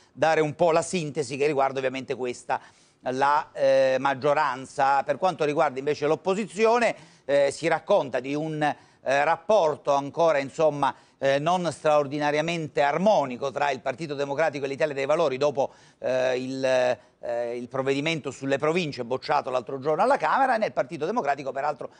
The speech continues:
c'è un po' di maretta su, eh, la richiesta di due referendum sulla legge elettorale, eh, uno, diciamo, eh, in versione proporzionalista, un altro in versione bipolarista. Insomma, poi,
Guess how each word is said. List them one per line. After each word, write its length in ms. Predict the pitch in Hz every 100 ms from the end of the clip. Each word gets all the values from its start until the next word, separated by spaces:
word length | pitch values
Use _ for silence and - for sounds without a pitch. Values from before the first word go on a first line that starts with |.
| _
c'è 120 | -
un 120 | 180 151
po' 140 | 156
di 80 | 180
maretta 460 | 175 147 147 -
su, 280 | 139 - 156 - - -
eh, 300 | 127 135 135
la 100 | 139
richiesta 500 | 147 139 165 151 -
di 120 | 131
due 160 | 139 165
referendum 640 | 151 139 151 151 147 143 135
sulla 260 | - 139
legge 280 | 143 147 123
elettorale, 720 | 143 160 196 160 156 156 143 - - -
eh, 160 | 131
uno, 320 | 156 180 170
diciamo, 540 | 147 131 165 160 151 131 - _
eh, 280 | 113 123 143
in 180 | 151 151
versione 380 | 147 - 180
proporzionalista, 840 | 143 147 139 127 156 151 165 147 143
un 80 | 135
altro 320 | 160 143 131
in 60 |
versione 340 | 127 127 160 139
bipolarista. 600 | 160 185 208 147 127 -
Insomma, 220 | 127 135
poi, 200 | 135 135